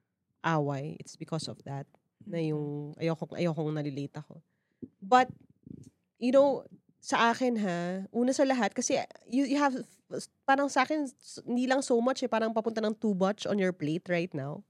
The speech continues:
Speaker 2: Mm-mm.
Speaker 1: Kasi diba kung full-time auditor ka, hindi madali. Lalo na kung ano, month end, mga period close, mga ganyan. Um,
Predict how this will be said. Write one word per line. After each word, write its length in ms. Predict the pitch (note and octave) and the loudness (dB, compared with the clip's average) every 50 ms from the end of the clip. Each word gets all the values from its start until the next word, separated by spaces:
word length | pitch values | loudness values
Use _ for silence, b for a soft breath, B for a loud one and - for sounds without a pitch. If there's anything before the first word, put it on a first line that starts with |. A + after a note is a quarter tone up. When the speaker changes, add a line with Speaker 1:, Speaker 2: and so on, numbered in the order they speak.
| _ _ | _ _
Speaker 2:
Mm-mm. 400 | A3 G#3+ F#3+ E3+ F#3 F#3 F3+ - - - _ | -16 -16 -16 -16 -18 -20 -20 -20 -20 -20 _
Speaker 1:
Kasi 180 | _ B3+ B3+ | _ -2 0
diba 220 | C4 C4 C4+ C4+ C4 | 2 4 6 6 6
kung 80 | C#4 C4+ | 6 4
full-time 540 | - - C#4 C#4 C4+ - C4 B3+ B3+ A#3+ A#3 | 6 4 4 4 6 4 2 2 4 4 4
auditor 400 | A3+ A3 G#3+ G#3+ - G#3 G3 F#3+ F#3 | 2 2 2 2 2 2 2 2 0
ka, 300 | - E3+ D#3+ E3 D#3 E3+ F#3+ | 0 -2 -4 -2 -4 -4 -6
hindi 240 | G#3+ A3+ C4+ D#4 F4 | -4 0 2 4 4
madali. 720 | G4 F#4+ D4+ D4+ C4 A3+ A3 A#3+ C#4 C#4+ B3+ G#3 D#3 - - - _ | 6 6 6 4 6 6 4 4 4 2 2 0 0 -2 -6 -12 _
Lalo 240 | - B3 C4+ C#4 D4+ | 0 2 2 4 4
na 140 | D4+ D#4 D#4 | 4 4 2
kung 480 | - D#4+ D#4 D#4 D4+ D4+ D4+ D4 C#4+ - | 2 0 -2 0 -2 -2 -2 -2 -2 -2
ano, 380 | B3+ A#3+ B3 C4+ C#4+ C#4+ C4+ A#3+ | 0 0 0 0 0 0 0 2
month 400 | G3+ G3 G3+ A#3 B3 - - - | 4 4 4 4 2 0 -2 0
end, 480 | - A#3 B3 B3 A#3+ A#3 A#3 A#3+ A3 | 4 6 8 8 8 8 6 4 2
mga 460 | G3+ G3 F#3+ F#3+ F#3+ G3 F#3+ F#3+ F#3+ - | 2 2 2 2 2 2 2 0 -2 0
period 460 | - F#3+ F#3 F#3+ A3 B3+ A#3 G#3 - - | -2 -2 0 2 2 0 0 0 -2 0
close, 560 | B3+ B3+ B3 A#3+ A#3+ A#3 A3+ A3+ A#3 - - | 4 6 6 6 6 6 4 2 2 2 0
mga 240 | A3+ A3 A3 A3+ A3 | 0 2 2 2 2
ganyan. 540 | G#3+ G3 F#3+ F#3+ G3 G3 G3+ G#3 A3 G#3+ b b b b b b b b b b b b b - | 4 2 2 2 2 2 0 -2 -6 -10 b b b b b b b b b b b b b 0
Um, 560 | A3 A3 A3 G#3+ G#3+ A3 G#3+ G#3 G#3+ G#3+ | 2 4 4 6 6 6 6 4 2 0